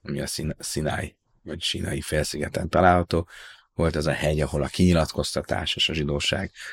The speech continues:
alapjai megadattak, a tíz parancsolat és a, a Tóra, ö, a zsidóságnak, és ezen keresztül a világnak megadatott. Ö, miért nevezzük ezt Sinainak? És az egyik magyarázat, hogy azért az, hogy a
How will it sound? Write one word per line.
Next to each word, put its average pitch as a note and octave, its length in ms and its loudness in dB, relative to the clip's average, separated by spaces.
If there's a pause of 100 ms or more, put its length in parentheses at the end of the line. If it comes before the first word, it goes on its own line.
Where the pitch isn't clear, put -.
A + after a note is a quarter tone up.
(260)
alapjai D#2+ 580 6 (460)
megadattak, F2 640 4
a - 40 -12
tíz - 240 -2
parancsolat D2+ 720 0
és - 180 0
a, E2 240 -4
a - 200 -16
Tóra, E2 440 0 (580)
ö, D#2 280 0 (100)
a D2+ 300 -4
zsidóságnak, D2+ 720 -2
és - 260 -6
ezen D2 460 -2 (400)
keresztül D2+ 420 -4
a E2 60 -6
világnak D2 480 -4
megadatott. G2+ 540 2 (840)
Ö, D#2+ 220 2
miért F2 320 4
nevezzük D#2+ 380 2
ezt D#2 140 0
Sinainak? D2 720 -4
És - 120 -4
az F2 60 -4
egyik E2+ 220 0
magyarázat, E2 440 2
hogy D#2+ 100 -2
azért F2 420 0
az, E2+ 260 4
hogy - 240 -4 (500)
a D#2+ 320 2